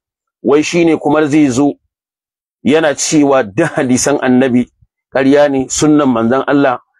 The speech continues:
ƙarya ce. Shi yasa ya zamanto, yayin da ya zamanto lailan a nan gurin zarfun ne lil asra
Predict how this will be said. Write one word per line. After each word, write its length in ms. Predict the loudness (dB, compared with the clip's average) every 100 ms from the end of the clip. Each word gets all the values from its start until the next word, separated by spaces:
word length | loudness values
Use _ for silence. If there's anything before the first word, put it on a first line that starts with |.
| _ -4
ƙarya 340 | 0 0 0
ce. 180 | -4 -12 -14 -20 -20 -20 _ _ -8
Shi 200 | 0 0
yasa 280 | 2 2 2
ya 100 | 2
zamanto, 440 | 0 0 0 0 2
yayin 340 | 2 2 0
da 60 | 0
ya 60 | 0
zamanto 460 | 0 -2 -2 0
lailan 340 | 2 2 0 -2
a 80 | -2
nan 160 | 0 0
gurin 240 | 0 0
zarfun 380 | 0 -2 -2 0
ne 160 | 0 2
lil 160 | 0 -2
asra 440 | -4 -2 0 -2